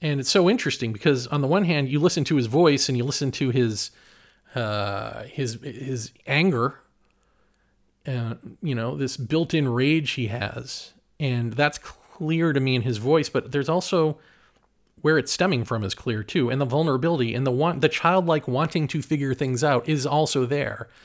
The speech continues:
And I think the rage, I'm feeling it now, <laughs> of, like, it's like the rage of, "All right, it's time to, it's time to stop with the shenanigans and the s-,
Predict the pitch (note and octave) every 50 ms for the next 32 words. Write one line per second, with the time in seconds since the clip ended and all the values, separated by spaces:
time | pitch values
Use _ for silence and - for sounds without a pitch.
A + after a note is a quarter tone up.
0 | - - - _ _ _ - D3 C#3 C#3 C3+ - G3 - D3+ C3 B2+ D#3 F#3+ G#3
1 | D#3+ D3 D3 C#3+ - - - - E3+ F#3+ F#3 - G#3+ G3+ G3+ F#3+ G3 - F#3+ G#3
2 | G3+ E3 C#3 C#3 C#3+ D#3+ F3+ G3 F#3+ D#3+ - - B3 A3+ F3+ B3 A#3 - F#3 E3
3 | - - F#3+ F#3 F3 D#3+ C#3 B2+ C#3 E3 G3 A3 G#3 D#3 D#3+ F3 D#3+ E3+ E3+ F3
4 | E3+ C#3+ - - - _ _ - - - - - - _ _ _ _ _ _ _
5 | _ _ _ - - G3+ A3 G#3+ F#3+ F#3 - - - - - - A3 A#3 A3+ G#3+
6 | A3 G#3 G3+ F#3+ - - G3 - - - A3 A#3 A#3+ A3 G#3+ - - A3 G3+ G3
7 | - F#3+ F3+ - - G#3 G3+ G3 G3+ G3+ F3+ D#3+ E3 D3+ C3+ C#3+ D3 C3 - -